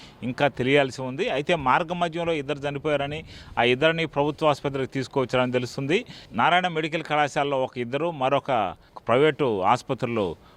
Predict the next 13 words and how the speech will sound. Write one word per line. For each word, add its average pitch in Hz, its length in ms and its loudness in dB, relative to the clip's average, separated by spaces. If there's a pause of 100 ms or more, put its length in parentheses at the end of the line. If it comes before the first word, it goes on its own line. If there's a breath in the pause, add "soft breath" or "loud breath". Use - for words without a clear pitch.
(180 soft breath)
మరొక 113 560 4 (220)
ఇద్దరు 117 340 0 (120)
చనిపోయారని 127 440 0
తెలుస్తుంది. 123 480 -2
ఈ 139 180 -4
నేపథ్యంలో 156 580 2
సుమారుగా 156 600 2
ఆరు 139 280 8
మంది 147 260 0
చనిపోయారు. 135 460 0
ఆరు 147 160 2
మందిలో 170 300 -4
స్పాట్లో 160 800 2